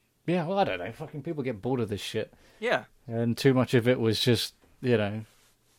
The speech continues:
Speaker 1: poorly written. I, I mean, I knew people that hung on to The Walking Dead for a, for quite a long time.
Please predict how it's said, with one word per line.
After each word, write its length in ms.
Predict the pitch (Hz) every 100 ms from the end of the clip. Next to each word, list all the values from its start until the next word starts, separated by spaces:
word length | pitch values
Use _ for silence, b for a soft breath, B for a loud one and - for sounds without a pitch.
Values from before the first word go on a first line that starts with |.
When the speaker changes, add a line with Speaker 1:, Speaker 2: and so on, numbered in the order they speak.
| _ _
Speaker 1:
poorly 320 | 131 127 113
written. 320 | 113 139 104
I, 220 | 98 117
I 180 | 117 131
mean, 240 | 123 117 110 B B B -
I 80 |
knew 100 | 123
people 300 | 123 123 123
that 160 | 113 123
hung 180 | 120 113
on 120 | 113
to 100 | -
The 80 | 104
Walking 300 | 110 107 101
Dead 160 | 110
for 280 | - 101 98
a, 200 | 95 98
for 320 | - - 104 101
quite 300 | - 131 101
a 40 |
long 160 | 98 95
time. 640 | - 123 90 95 113